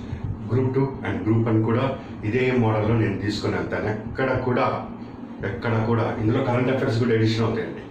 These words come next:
నేను దీని మళ్ళీ ప్రత్యేకంగా ఎప్పుడూ చెప్పక్కర్లేదు, కరెంట్ అఫైర్స్ అంతే, అది every time ఎడిషన్ అవుతూనే ఉంటుంది.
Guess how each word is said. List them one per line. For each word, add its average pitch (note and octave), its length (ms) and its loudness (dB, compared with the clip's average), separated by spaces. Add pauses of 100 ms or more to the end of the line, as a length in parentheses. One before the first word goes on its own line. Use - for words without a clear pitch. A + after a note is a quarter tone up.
(640)
నేను A2 160 6
దీని A2+ 240 6
మళ్ళీ A2+ 240 4
ప్రత్యేకంగా C#3+ 500 4
ఎప్పుడూ C#3 300 2
చెప్పక్కర్లేదు, A#2 920 2 (320)
కరెంట్ A#2 300 2
అఫైర్స్ A2+ 420 0
అంతే, - 360 0 (640)
అది F#2 100 -6
every A2 420 2
time A#2 220 4
ఎడిషన్ G#2+ 320 2
అవుతూనే G#2 260 -2
ఉంటుంది. F#2 320 -4